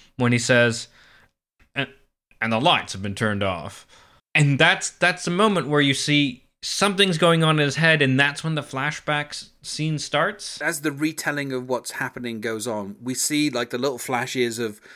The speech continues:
Speaker 2: you know, Miles takes the gun, you know, Miles swaps the glasses,
Speaker 1: Mm.
Speaker 2: Miles points at Birdie. Like, all this, throughout the last few minutes, e-, all the flashbacks have
Speaker 1: Mm.
Speaker 2: been, like, very clear, like, uh, y-, we never saw them the first time. Like, as much as,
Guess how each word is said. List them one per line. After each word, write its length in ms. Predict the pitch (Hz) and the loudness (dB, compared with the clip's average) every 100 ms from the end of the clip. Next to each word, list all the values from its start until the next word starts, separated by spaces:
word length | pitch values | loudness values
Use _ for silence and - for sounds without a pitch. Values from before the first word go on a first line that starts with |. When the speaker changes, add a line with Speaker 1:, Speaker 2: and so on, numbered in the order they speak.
| - - | -20 -10
Speaker 2:
you 100 | 123 | -8
know, 120 | 113 104 | -6 -4
Miles 460 | 117 123 123 117 | -2 0 0 0
takes 320 | - 127 117 | -2 -6 -4
the 80 | - | -10
gun, 540 | 110 117 113 113 110 117 | -6 -4 -2 -4 -6 -8
you 80 | 113 | -8
know, 120 | 101 | -8
Miles 400 | 104 113 117 113 | -6 -4 -4 -4
swaps 300 | - 120 - | -4 -6 -10
the 80 | 107 | -10
glasses, 760 | 113 110 113 123 113 113 104 | -6 -4 -4 -4 -4 -4 -6
Speaker 1:
Mm. 40 | 107 | -8
Speaker 2:
Miles 380 | 110 117 113 | -6 -4 -6
points 400 | - - 127 110 | -8 -6 -6 -6
at 140 | 107 107 | -12 -8
Birdie. 300 | 113 107 110 | -6 -6 -6
Like, 180 | 123 160 | -8 0
all 140 | 185 | 4
this, 180 | 220 208 - - | 4 0 -8 -20
throughout 240 | - 180 190 | -2 0 2
the 60 | |
last 200 | 190 196 - | 2 2 0
few 120 | 156 | -6
minutes, 320 | 156 120 - | -4 -4 -2
e-, 120 | 143 156 | -2 0
all 200 | 170 190 | 2 2
the 60 | 175 | 2
flashbacks 560 | - 156 - 135 131 | 0 -2 0 -6 -6
have 100 | 135 | -6
Speaker 1:
Mm. 40 | 123 | -6
Speaker 2:
been, 160 | 127 | -4
like, 220 | 123 117 - | -4 -6 -6
very 320 | 117 131 127 | -6 -4 -4
clear, 380 | - 127 120 110 | -6 -4 -4 -2
like, 340 | 107 104 - - - - - _ - | -4 -6 -10 -20 -20 -20 -20 _ -20
uh, 40 | - 151 | -20 -8
y-, 180 | 156 131 | -8 -2
we 140 | 139 | 0
never 220 | 170 196 185 | 4 4 4
saw 220 | - 156 | 2 0
them 140 | 139 | -2
the 80 | 120 | -4
first 300 | 135 117 - | -2 -2 -2
time. 260 | 101 95 104 | -10 -12 -14
Like, 220 | 110 113 143 | -10 -8 -8
as 100 | 156 | -4
much 240 | 170 156 | -4 -2
as, 180 | 131 | -6